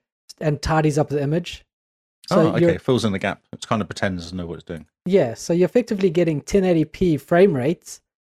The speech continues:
Speaker 1: at a four K output.
Speaker 2: Ah.
Speaker 1: Which is, I mean, the, the tech is interesting and cool, but I would rather they focused on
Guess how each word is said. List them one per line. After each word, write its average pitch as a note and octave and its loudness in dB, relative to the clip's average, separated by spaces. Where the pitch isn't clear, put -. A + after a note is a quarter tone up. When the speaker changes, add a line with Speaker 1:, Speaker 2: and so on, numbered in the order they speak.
Speaker 1:
at D#3 0
a C#3+ 0
four F3 2
K D#3+ -2
output. D3+ -6
Speaker 2:
Ah. E3+ -6
Speaker 1:
Which D#3 -2
is, F#3 4
I F#3+ -2
mean, G#3+ 6
the, G#3+ 6
the G#3+ 2
tech B3+ 0
is A3+ -2
interesting G#3+ 0
and F3+ -4
cool, G#3 2
but D#3+ -2
I E3+ 0
would F#3+ 2
rather G#3 0
they G3 4
focused F3+ -2
on D#3 -2